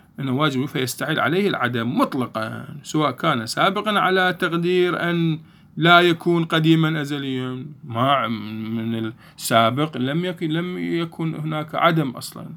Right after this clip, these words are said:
هذا الني بالنسبة للزمان وعدم الزمان وعدمية، إحنا، إحنا عايشين في هذا الزمان وفي المكان، هذا ما له معنى لله سبحانه وتعالى. ولذلك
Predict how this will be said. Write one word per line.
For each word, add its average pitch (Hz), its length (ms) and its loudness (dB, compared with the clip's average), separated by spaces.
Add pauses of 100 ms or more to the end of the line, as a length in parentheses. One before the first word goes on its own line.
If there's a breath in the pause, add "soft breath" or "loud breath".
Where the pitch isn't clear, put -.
(460 soft breath)
هذا 131 280 0
الني 170 400 -2 (260 soft breath)
بالنسبة 127 400 0
للزمان 120 580 0
وعدم 123 340 0
الزمان 120 380 -2
وعدمية، 131 500 -2
إحنا، 190 360 -4
إحنا 165 400 -4
عايشين 170 500 -2
في 156 160 -4
هذا 135 280 -4
الزمان 131 1160 -4
وفي 123 400 -6 (540 loud breath)
المكان، 123 1080 0 (600 soft breath)
هذا 131 240 -2
ما 143 220 2
له 233 80 0
معنى 165 320 2
لله 135 240 -2
سبحانه 120 420 -4
وتعالى. 113 720 -4
ولذلك 165 640 -4